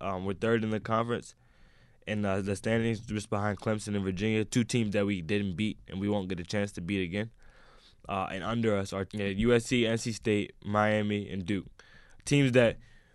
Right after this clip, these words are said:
we, we have the edge over now, and we just wanna hold that out in the tournament and get a bye in the first round of the A C C, A C C tournament.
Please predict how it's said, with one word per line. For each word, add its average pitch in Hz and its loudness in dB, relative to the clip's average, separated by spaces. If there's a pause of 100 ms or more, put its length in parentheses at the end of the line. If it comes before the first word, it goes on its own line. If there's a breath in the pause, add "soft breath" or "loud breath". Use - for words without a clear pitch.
we, 123 4
we 131 4
have 131 6
the 117 2
edge 123 0
over 117 4
now, 120 2
and 104 -4
we 113 4
just 107 0
wanna 104 0
hold 104 0
that 104 0
out 90 -2
in 104 -8
the 107 -4
tournament 104 -4
and 104 -6
get 107 0
a 101 0
bye 101 2
in 98 -2
the 98 -4
first 98 -4
round 92 -4
of 90 -6
the 85 -6
A 92 -6
C 92 -10
C, - -16
A 95 -6
C 98 -8
C 98 -8
tournament. 82 -10